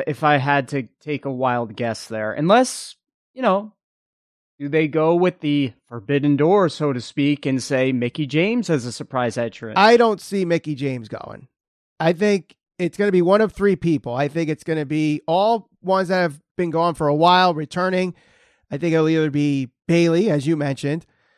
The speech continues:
Speaker 2: I think Asuka is another favorite, considering that she just brought up her
Speaker 1: Yeah.
Speaker 2: stuff with the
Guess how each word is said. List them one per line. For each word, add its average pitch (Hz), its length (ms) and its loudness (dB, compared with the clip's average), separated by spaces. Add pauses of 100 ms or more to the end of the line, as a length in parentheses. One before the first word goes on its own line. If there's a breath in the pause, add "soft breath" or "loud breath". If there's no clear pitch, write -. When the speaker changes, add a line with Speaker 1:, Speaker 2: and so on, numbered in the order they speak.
(300)
Speaker 2:
I 143 80 -2
think 160 280 -2
Asuka 202 440 2
is 196 120 -2
another 185 300 0
favorite, 170 420 -2
considering 160 380 -4
that 151 120 -6
she 175 100 -6
just 147 220 -6
brought 160 200 2
up 156 180 0
her 165 280 6
Speaker 1:
Yeah. 117 120 0
Speaker 2:
stuff 151 320 0
with 156 220 -2
the 147 460 2